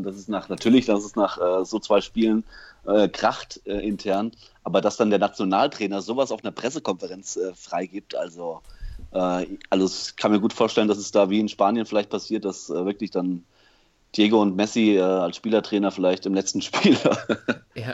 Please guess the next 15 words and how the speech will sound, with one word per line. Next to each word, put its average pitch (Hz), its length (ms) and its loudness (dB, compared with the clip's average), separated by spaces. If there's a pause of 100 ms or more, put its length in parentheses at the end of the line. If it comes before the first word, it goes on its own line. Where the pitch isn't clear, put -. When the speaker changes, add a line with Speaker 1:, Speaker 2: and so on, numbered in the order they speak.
Speaker 2:
äh, 117 160 -10
Speaker 1:
irgendwie 98 300 0
Speaker 2:
das, 98 140 -4
Speaker 1:
das - 60 -14
zusammen 107 280 6
Speaker 2:
das 170 100 6
wär's, 175 320 0
Speaker 1:
machen. 311 120 0
Speaker 2:
das - 180 0
wär's. - 500 0
Speaker 1:
<laughs> - 80 2
Speaker 2:
Macht 156 300 4
es, 123 160 -4
traut's 151 280 2
euch. 101 400 -6